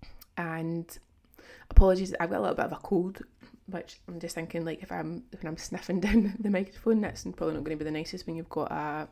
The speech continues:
when you've, you've got headphones in. Apologies in advance. <coughs> I just did a big sniff and a big cough. <gasps>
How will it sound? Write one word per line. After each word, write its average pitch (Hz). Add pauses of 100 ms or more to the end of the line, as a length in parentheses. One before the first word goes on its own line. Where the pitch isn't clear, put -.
when 175
you've, 165 (120)
you've 175
got -
headphones 170
in. 285
Apologies 160
in 156
advance. 175 (840)
<coughs> -
I -
just -
did 214
a 208
big 233
sniff 311
and 320
a 330
big 339
cough. 370
<gasps> 392